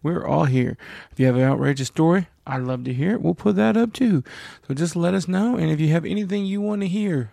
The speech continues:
let us know. Twitter's the best way, just to let you know. So everybody have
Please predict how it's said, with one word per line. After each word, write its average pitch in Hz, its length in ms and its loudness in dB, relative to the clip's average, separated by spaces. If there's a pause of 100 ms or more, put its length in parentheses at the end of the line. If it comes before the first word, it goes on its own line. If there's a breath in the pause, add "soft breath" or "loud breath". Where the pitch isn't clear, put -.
(140)
let 190 320 0
us 175 320 -2
know. 156 360 0 (460 loud breath)
Twitter's 180 300 4
the 170 80 -8
best 175 200 0
way, 170 140 0
just 147 220 -4
to 151 40 -2
let 151 200 -2
you - 80 -2
know. 107 160 -6
So - 240 -8 (160)
everybody 151 460 4
have 147 560 -2